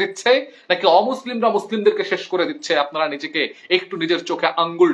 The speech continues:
ঢুকিয়ে দিয়ে হলেও সেটা পরিষ্কার করে সেটা দেখার চেষ্টা করেন। অথচ ভ্রান্তির বেড়াজালে আটকে গিয়ে ভুলে গেছি আমাদের পিতৃ পরিচয়। কি দুর্ভাগ্য আমাদের! আমরা আমাদের আকাবিরদেরকে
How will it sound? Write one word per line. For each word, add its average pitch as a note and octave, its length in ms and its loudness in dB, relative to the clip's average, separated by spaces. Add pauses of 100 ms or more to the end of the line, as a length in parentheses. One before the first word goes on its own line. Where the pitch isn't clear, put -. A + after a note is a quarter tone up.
ঢুকিয়ে D#3 360 0
দিয়ে D3+ 180 -2
হলেও D3 240 -4
সেটা - 140 -4 (100)
পরিষ্কার D3+ 440 -4
করে C3 180 -12
সেটা - 220 -8
দেখার C3+ 220 0 (340)
চেষ্টা G3+ 240 -2 (100)
করেন। B2 200 -4 (420)
অথচ B2 240 -4 (140)
ভ্রান্তির D3 460 -2
বেড়াজালে C#3+ 360 0 (120)
আটকে C#3+ 280 -6
গিয়ে C#3+ 200 -2
ভুলে D3+ 200 0
গেছি D3+ 180 -2 (120)
আমাদের F3 280 0
পিতৃ F#3+ 320 -8
পরিচয়। F#3+ 420 0 (580)
কি G3 80 -8 (100)
দুর্ভাগ্য C#3+ 480 -2 (160)
আমাদের! A#2+ 260 -4 (400)
আমরা D3+ 240 0
আমাদের D3 200 0 (100)
আকাবিরদেরকে D#3 540 -2